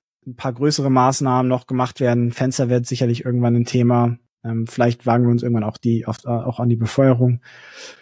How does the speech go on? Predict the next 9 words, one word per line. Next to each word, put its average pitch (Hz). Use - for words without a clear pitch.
Und, 107
äh, 117
aber 110
hauptsächlich 123
ist 127
es 123
erstmal 120
guten 120
Wohnwert, 117